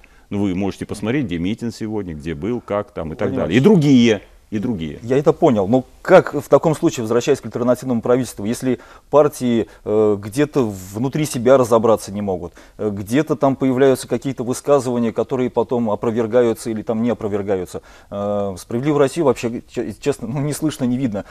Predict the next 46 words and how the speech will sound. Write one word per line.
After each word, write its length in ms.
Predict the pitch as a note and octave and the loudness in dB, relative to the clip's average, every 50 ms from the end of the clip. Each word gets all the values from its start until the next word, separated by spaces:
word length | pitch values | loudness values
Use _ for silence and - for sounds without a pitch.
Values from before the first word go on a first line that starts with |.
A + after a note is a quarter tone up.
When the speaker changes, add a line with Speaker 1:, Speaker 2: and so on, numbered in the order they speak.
| - - - - - | -18 -20 -20 -20 -6
Speaker 2:
Как 200 | - - G3 F3 | 0 2 2 4
же 80 | F#3+ F#3 | 4 4
вы 120 | F3 F#3 | 2 2
все 200 | - - F#3 E3+ | 2 0 0 0
вместе 300 | D3+ D3 F3+ E3 - D3+ | 0 0 -2 -2 -4 -4
в 40 | - | -2
таком 260 | - - - D3+ B2+ | -2 -2 -2 -2 -4
случае 220 | - D#3 - A#2+ | -4 -6 -4 -4
в 20 | B2 | -6
альтернативном 480 | A#2+ - C#3 C3+ C3+ B2+ - B2+ A#2+ | -4 -2 -2 -2 -2 -2 -4 -6 -6
правительстве 400 | - A#2 B2 A#2 G#2+ - - G2 | -4 -2 -2 -2 -4 -6 -10 -12
уживаетесь? 420 | G2+ F2+ F#2+ F#2+ F2+ E2 - - - | -10 -8 -6 -6 -6 -8 -8 -10 -8
Может 160 | A#2+ A#2 B2+ | -6 -4 -2
быть, 140 | C3+ B2 - | -4 -4 0
поэтому 400 | - B2+ D#3 F#3 F3 F#3 D3 B2 | 0 2 2 2 0 -2 -4 -6
в 60 | - | -6
сми 180 | - C#3 C3+ A#2+ | -6 -8 -8 -6
теперь 180 | - - A#2+ A#2 | -6 -4 -2 -2
об 80 | A2+ | -2
этом 180 | A2+ - A#2 A2+ | -2 -2 -4 -6
ничего 180 | G#2+ - B2 | -6 -4 -4
не 80 | A2+ A2+ | -4 -4
говорится 440 | A2 B2 B2 B2+ C#3+ E3 D#3 - A#2 | 0 2 2 2 2 2 -2 -4 -6
и 80 | G#2 | -6
никуда 300 | G#2 G2+ - A#2 A#2 A2 | -6 -6 -4 -2 0 0
никто 220 | G#2 G#2 - - G#2+ | 0 -2 -6 -6 -6
не 80 | G2+ | -6
выезжает 420 | G2 G2 A2 A2 G2+ C3+ C3 A2+ G2 | -4 -4 -4 -4 -2 0 -2 -2 -2
и 60 | G2 | -4
не 60 | G2 | -8
освещается 520 | F#2+ - A#2 G#2+ - A#2+ G2 F2+ - - F2 | -8 -8 -10 -10 -8 -8 -8 -8 -10 -14 -12
деятельность? 320 | G2 F#2 - - - A2 | -12 -12 -12 -12 -10 -8
Speaker 1:
Вот, 220 | A#2+ A#2+ A2+ - | -6 -8 -8 -10
э, 160 | - - G2 G#2+ | -12 -10 -10 -10
«Справедливая 440 | - - B2+ C3 C3 B2+ C3 B2 B2+ | -8 -4 -4 -2 -2 -2 -2 -2 -2
Россия», 280 | B2 B2 - B2+ B2 | -2 -2 -4 -4 -6
что 180 | A#2 - A#2+ A#2 | -6 -6 -8 -6
значит 220 | A2 A2 G#2 - - | -6 -6 -6 -6 -6
«не 100 | G2 F#2 | -8 -8
слышно, 360 | - - G#2+ F#2 - G#2 G2 | -6 -6 -8 -6 -6 -6 -4
не 160 | G#2 G#2 G#2 | -4 -4 -4
видно»? 300 | F#2 F#2 D#2+ D#2 E2 E2 | -4 -4 -6 -6 -8 -8
У 140 | C2+ E2+ A#2 | -4 -2 0
нас 220 | B2 B2+ A#2 - | 0 0 0 0
разборок 540 | C3+ B2 B2 A2 A2+ B2+ C3 F#2+ - - - | 0 -2 -2 0 0 0 0 0 0 -2 -6
нет. 300 | F2 E2 D2 C#2+ - - | -6 -8 -8 -8 -12 -18